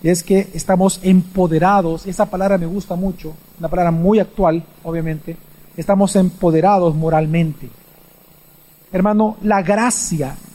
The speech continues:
es la gracia, no la tecnología, no la ciencia, no la, no las humanidades, no. La gracia es quien nos ha capacitado para no mentir, sino hablar la verdad.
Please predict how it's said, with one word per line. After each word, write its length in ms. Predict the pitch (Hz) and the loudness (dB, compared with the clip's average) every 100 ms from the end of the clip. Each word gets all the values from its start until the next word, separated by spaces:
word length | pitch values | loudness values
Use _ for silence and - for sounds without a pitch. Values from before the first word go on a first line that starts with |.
| - | -2
es 260 | 226 233 208 | -2 0 0
la 160 | 208 196 | 0 2
gracia, 580 | 233 233 - 202 160 - - | 2 0 0 0 0 -4 -8
no 380 | 170 185 226 277 | 2 4 6 4
la 140 | 285 - | 4 2
tecnología, 920 | 254 247 247 247 - 180 156 160 170 - - - | 2 4 4 2 0 -2 2 2 0 -8 -20 -12
no 440 | 147 165 185 269 320 | 0 4 6 6 4
la 180 | 311 | 4
ciencia, 880 | - - 262 202 180 - 180 170 180 - - - _ - | 0 2 2 2 -2 0 2 2 0 -6 -20 -20 _ -4
no 480 | 165 185 214 302 320 | 4 6 6 6 6
la, 320 | 302 247 269 214 | 4 2 2 2
no 340 | 226 285 285 | 2 4 4
las 220 | 277 233 | 2 0
humanidades, 800 | 240 240 240 220 190 180 196 160 | 0 2 4 4 2 2 0 0
no. 400 | 160 208 226 127 - - - - | 2 4 2 -2 -10 -20 -20 -8
La 360 | 170 202 226 226 | 0 2 4 4
gracia 760 | 240 269 254 - - 151 107 - - - - _ _ | 2 2 0 -6 -8 -8 -10 -14 -20 -20 -20 _ _
es 240 | 233 269 - - - - - _ - | 0 0 -2 -16 -20 -20 -20 _ 0
quien 240 | 247 220 | 4 6
nos 220 | 208 196 - | 4 2 0
ha 140 | 285 | 0
capacitado 920 | 294 269 247 240 196 269 262 160 151 - - _ | 0 0 0 -2 -2 0 2 0 -2 -10 -20 _
para 220 | 202 185 | 0 2
no 140 | 180 208 | 2 2
mentir, 500 | 202 190 233 185 - - - | 0 0 -2 -4 -6 -16 -10
sino 240 | - 175 | -4 0
hablar 280 | 165 170 165 | 2 2 0
la 100 | 143 | -2
verdad. 340 | 135 120 131 | -6 -8 -10